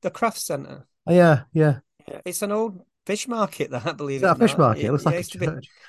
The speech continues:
Speaker 1: it used to be a fish <laughs> market,
Speaker 2: Well, it's
Speaker 1: yeah.
Speaker 2: fish
Speaker 1: Well, it
Speaker 2: market
Speaker 1: was,
Speaker 2: to come
Speaker 1: it's
Speaker 2: up in
Speaker 1: part of the old
Speaker 2: conversation
Speaker 1: fish,
Speaker 2: twice
Speaker 1: Smith,
Speaker 2: today.
Speaker 1: Smith, Fistmill,
Speaker 2: Smithfields.
Speaker 1: Smithfield Market, yeah.
Speaker 2: Yeah.
Speaker 1: But, um, I was gonna say the Feel Good Club. That's another
Speaker 2: That's not far from there.
Speaker 1: Mm. So I, I wanna be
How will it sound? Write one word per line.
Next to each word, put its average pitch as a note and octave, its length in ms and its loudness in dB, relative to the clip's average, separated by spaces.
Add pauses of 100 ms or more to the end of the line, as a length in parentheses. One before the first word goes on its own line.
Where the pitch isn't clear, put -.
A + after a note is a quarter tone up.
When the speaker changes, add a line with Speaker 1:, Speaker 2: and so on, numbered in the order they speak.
(180)
Speaker 1:
it F#3+ 60 -8
used G3 180 -6
to G#3+ 60 -8
be F3+ 120 -4
a E3 40 -2
fish F3+ 320 -10
<laughs> F3+ 100 -8
market, D#3 320 -8
Speaker 2:
Well, C#3 120 0
it's B2+ 80 -2
Speaker 1:
yeah. - 20 -6
Speaker 2:
fish F3 140 0
Speaker 1:
Well, A3 120 4
it A3+ 60 4
Speaker 2:
market - 0 -
Speaker 1:
was, G3+ 180 -4
Speaker 2:
to C3 80 -6
come D3 180 0
Speaker 1:
it's C3 160 4
Speaker 2:
up - 120 -20
in - 0 -
Speaker 1:
part B3 140 6
of G#3+ 60 -2
the A3 120 0
old F3+ 160 -2
Speaker 2:
conversation - 40 0
Speaker 1:
fish, - 200 -2
Speaker 2:
twice F3+ 240 0
Speaker 1:
Smith, - 200 0
Speaker 2:
today. G2 140 -4
Speaker 1:
Smith, - 480 -8 (260)
Fistmill, F3 640 -6 (220)
Speaker 2:
Smithfields. A2 460 -2
Speaker 1:
Smithfield E3+ 140 -4
Market, F3 480 -6
yeah. E3 100 -14 (120)
Speaker 2:
Yeah. B2 280 -4 (100)
Speaker 1:
But, G3 400 -2
um, G3 220 -12 (440)
I G3 60 -2
was F#3+ 100 -2
gonna A#3+ 140 -6
say A3+ 160 -4
the F3+ 100 -6
Feel A3+ 320 -2
Good F3 220 -6
Club. D3+ 380 -4 (680)
That's - 260 -8
another D#3+ 360 -6
Speaker 2:
That's D#3 140 -4
not B2+ 160 0
far A#2+ 180 4
from G#2 140 -2
there. A#2 120 0 (720)
Speaker 1:
Mm. D#3+ 340 -16 (280)
So - 160 -2
I, F#3 180 4 (440)
I A3+ 80 -4
wanna A3 140 -4
be G#3 180 -4